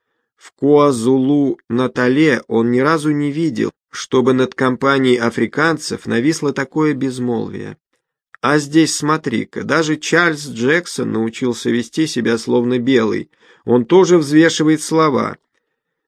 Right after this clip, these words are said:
Верно, слова белого человека похожи на камни, подчас драгоценные, но тяжёлые. В кишечнике у него вдруг забродило, забурчало, ощущение, которое за последнее время стало ему более чем знакомо.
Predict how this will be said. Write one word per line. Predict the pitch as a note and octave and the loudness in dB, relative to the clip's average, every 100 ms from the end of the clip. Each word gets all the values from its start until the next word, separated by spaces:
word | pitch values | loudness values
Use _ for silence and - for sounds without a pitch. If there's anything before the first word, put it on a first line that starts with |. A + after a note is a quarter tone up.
| - | -8
Верно, | G#2 A#2+ A#2 G#2 G#2+ - | 2 4 4 0 -8 -8
слова | - A2+ C3+ D#3 | -2 2 2 2
белого | C#3+ D#3 D3+ D3 | 2 4 4 0
человека | - C3 C3 D3 D3+ C3 | -2 0 2 0 0 -2
похожи | B2+ A#2 C3 C3+ C3 | -2 -2 -2 0 0
на | B2 A#2 | 0 -2
камни, | - C#3+ D3 A2 A2 | -2 -2 0 -2 -6
подчас | - G#2+ - A#2+ A#2 | -8 -10 -4 -2 0
драгоценные, | G2+ A2 G#2 G#2+ - D3 C#3+ G#2+ G2+ | -2 -2 -2 -6 -4 -2 -2 -2 -4
но | A2 B2 | -4 -4
тяжёлые. | B2 A#2 A#2 A2 G#2 G2 F#2+ _ _ _ _ _ _ _ | -6 -6 -4 -4 -4 -8 -10 _ _ _ _ _ _ _
В | - | -4
кишечнике | C#3 - G3+ - A2 - G2+ | -2 2 0 0 -6 -4 -4
у | G2+ | -2
него | A#2 C3 E3+ | -2 0 -2
вдруг | D3+ D3+ C#3+ - | 0 -2 -4 -10
забродило, | - A#2 C3 C3+ C3 B2 E3+ A#2+ | -6 -2 0 0 0 0 2 2
забурчало, | G2+ A#2+ A#2+ A#2 - D3 D3 G#2+ G2 - _ _ - | 0 0 -2 -4 -4 -2 -2 -2 -6 -14 _ _ -4
ощущение, | A#2+ - C3 - - D#3+ B2+ A2 | -2 -2 -4 -2 0 2 4 2
которое | A#2+ A#2 D3 C#3 | 0 2 2 4
за | B2 A#2+ | 2 -2
последнее | C3+ - C#3+ B2+ B2+ B2 | -4 -2 -2 0 0 2
время | C#3+ C#3+ C3 | 2 0 -2
стало | - C3+ C3 B2+ | -4 -2 0 2
ему | B2 B2 | 0 0
более | A2 B2 C#3+ C#3 | 0 0 2 0
чем | - C3+ B2+ | -2 -4 -4
знакомо. | A#2 B2 B2+ - G#2 G2+ G#2 | -4 -4 -6 -6 -4 -4 -8